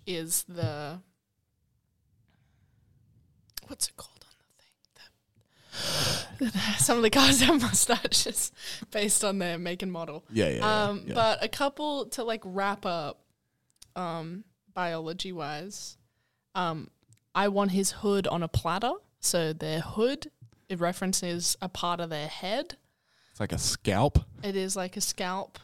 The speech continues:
Speaker 1: Um, and then <laughs> my personal favorite Mater quote is, uh, when McQueen comes back to Radiator Springs, he won three piston cups.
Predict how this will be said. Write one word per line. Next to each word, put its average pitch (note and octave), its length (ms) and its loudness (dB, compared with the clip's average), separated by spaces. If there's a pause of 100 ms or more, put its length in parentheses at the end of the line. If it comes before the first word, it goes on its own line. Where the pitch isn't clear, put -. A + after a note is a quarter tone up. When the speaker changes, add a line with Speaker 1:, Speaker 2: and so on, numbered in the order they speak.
(260)
Speaker 1:
Um, F3 560 -4 (800)
and F3+ 240 -4
then E3 540 -6 (680)
<laughs> - 600 -20
my F3+ 180 0
personal G#3 440 4
favorite G3+ 340 2
Mater A3 300 4
quote G#3+ 480 2 (500)
is, E3+ 520 2 (500)
uh, D#3+ 140 2
when D#3+ 200 2
McQueen G#3+ 400 4
comes F#3+ 300 4
back F#3 300 0
to F3+ 120 0
Radiator F3 400 2
Springs, G#3+ 560 2
he F3+ 160 4
won F#3+ 360 6
three F3+ 300 0
piston B3 460 2
cups. - 460 -4